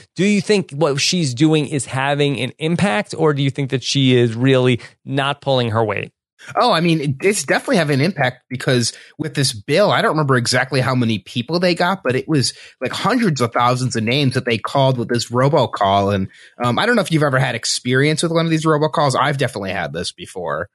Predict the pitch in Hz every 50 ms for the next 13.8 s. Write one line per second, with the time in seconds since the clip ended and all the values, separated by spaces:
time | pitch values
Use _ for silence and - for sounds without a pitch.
0 | _ - 123 107 - 120 _ _ _ - 165 185 226 220 190 139 185 214 185 151
1 | - 180 165 156 151 139 117 123 113 104 104 104 110 110 107 107 104 101 95 -
2 | - - 117 202 233 233 214 147 107 95 90 101 98 104 _ _ _ _ - 190
3 | - - 165 160 - 156 - 139 110 110 - - - 185 226 220 247 226 - 214
4 | 208 196 190 165 156 147 143 135 185 196 - 139 131 127 127 - 147 151 143 143
5 | 147 143 135 104 135 143 - 269 269 247 175 147 131 139 - - - - - 147
6 | 131 127 135 131 131 135 135 135 131 131 127 123 117 120 - - 143 135 - 156
7 | 143 131 135 - _ - - - - 139 135 - 139 120 120 117 - - - -
8 | 143 143 147 143 143 135 131 131 123 - _ - 131 135 131 123 - - - -
9 | 139 123 117 117 120 117 120 117 120 110 113 127 123 127 127 127 120 117 117 -
10 | - - 120 113 113 - - 110 104 - - - 131 120 113 110 - - - -
11 | - - - _ _ _ - 160 143 - 143 160 175 170 151 - 170 151 139 135
12 | 143 131 156 - 143 151 135 131 127 117 131 123 120 - - 135 131 131 135 -
13 | 120 123 117 117 117 - - 131 135 - - 135 117 107 -